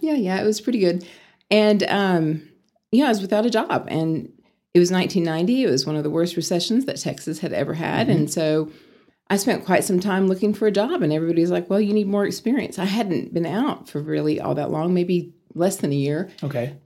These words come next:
Speaker 1: And, uh, so I spent a lot of time looking for a job and just couldn't find anything. And finally, I got a job offer here in Potter County. And I was prosecuting. I prosecuted, it was Dale Elliott and then later for Sonia Letson when she was the
Speaker 2: Okay.
Speaker 1: county attorney.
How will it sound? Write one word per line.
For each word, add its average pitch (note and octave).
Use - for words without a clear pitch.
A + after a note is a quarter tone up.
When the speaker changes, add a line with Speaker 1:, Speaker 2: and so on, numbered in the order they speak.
Speaker 1:
And, G3+
uh, E3+
so G#3
I A#3
spent D4
a B3
lot E3
of E4
time D#3
looking D3
for E3
a D#3+
job E3+
and E3
just F3+
couldn't G#3+
find G3
anything. F3+
And D#3+
finally, F3
I A3
got F3
a D#3+
job D#3+
offer E3+
here F#3
in A3
Potter B3
County. F4
And F3
I F3+
was F3
prosecuting. G3
I G3
prosecuted, F#3
it E3+
was E3
Dale F#3
Elliott F3
and D#3
then D#3+
later F3+
for F3
Sonia E3
Letson D#3
when E3
she E3
was E3+
the D#3
Speaker 2:
Okay. C#3+
Speaker 1:
county F3+
attorney. F#3